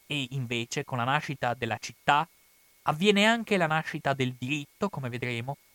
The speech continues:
la nascita della politica, in senso vero, come vedremo, è un momento in cui le città conoscono un importantissimo battesimo, un battesimo che garantirà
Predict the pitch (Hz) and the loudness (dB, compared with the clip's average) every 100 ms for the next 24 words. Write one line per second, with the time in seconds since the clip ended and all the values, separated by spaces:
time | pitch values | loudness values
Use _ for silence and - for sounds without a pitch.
0 | _ _ _ _ 160 214 240 - 202 156 | _ _ _ _ 4 6 4 2 2 2
1 | 143 117 151 208 247 - 123 - 127 190 | 2 -2 2 4 4 2 -8 -4 -2 -2
2 | _ _ - - 127 123 - 139 170 135 | _ _ -14 -10 -8 -6 -2 4 4 4
3 | 175 - _ _ - 120 110 123 135 127 | 0 -4 _ _ -14 -10 -8 -4 -2 -2
4 | 143 180 _ _ _ _ - 226 269 320 | -4 -10 _ _ _ _ 2 2 2 -2
5 | 330 240 208 269 269 226 202 - - 247 | 0 0 -2 0 0 2 2 0 -2 0
6 | 240 - 190 226 226 - 208 202 - 202 | 0 -2 -2 -2 -2 -2 0 0 0 -2
7 | 214 196 220 202 202 196 247 233 - 185 | -2 0 0 2 0 0 -6 -8 -2 0
8 | 175 147 160 _ 247 147 123 117 107 _ | 2 2 2 _ 0 0 -6 -14 -16 _
9 | _ _ _ _ _ _ _ 127 123 - | _ _ _ _ _ _ _ 0 0 4
10 | 214 220 185 170 135 - _ _ _ _ | 6 6 4 2 0 -6 _ _ _ _
11 | _ - 131 123 131 147 143 139 139 196 | _ 0 2 2 8 10 10 4 2 6
12 | 214 117 | 8 6